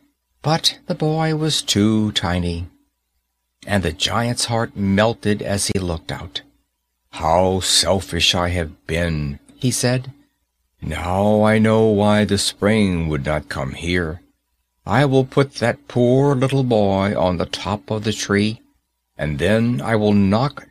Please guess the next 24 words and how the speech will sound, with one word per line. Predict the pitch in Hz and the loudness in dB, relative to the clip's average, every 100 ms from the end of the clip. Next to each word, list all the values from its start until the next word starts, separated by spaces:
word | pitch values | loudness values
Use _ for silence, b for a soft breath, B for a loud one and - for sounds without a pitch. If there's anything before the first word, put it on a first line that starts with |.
| - | -4
down | 95 101 131 135 135 | 0 2 2 2 2
the | |
wall, | 139 92 60 57 90 | 4 2 2 -2 -4
and | 85 | -2
my | 90 92 | 0 0
garden | 82 92 107 113 | 0 -2 0 0
shall | 107 - 107 | 0 0 0
be | 113 | 0
the | 110 | -2
children's | 110 - 117 110 120 117 | -2 0 0 0 -2 -4
playground | - 135 120 76 80 90 95 104 - _ | 0 0 0 -2 -2 -4 -4 -6 -16 _
forever | - - - 90 104 127 147 - _ - | -8 -4 0 0 0 -4 -6 -12 _ -2
and | 123 120 | 0 -2
ever." | - 78 - - - _ _ _ _ _ _ _ _ - | -4 -6 -6 -10 -12 _ _ _ _ _ _ _ _ -2
He | 175 | 0
was | 214 85 85 | 2 0 -4
really | 82 104 120 78 64 | -2 2 2 0 -8
very | 76 85 123 113 71 - | -6 0 4 4 0 0
sorry | - 117 107 78 73 | 2 2 0 -2 -4
for | 76 | -4
what | 76 90 | 0 0
he | 76 | -2
had | - | -6
done. | 78 82 71 - | -6 -6 -8 -14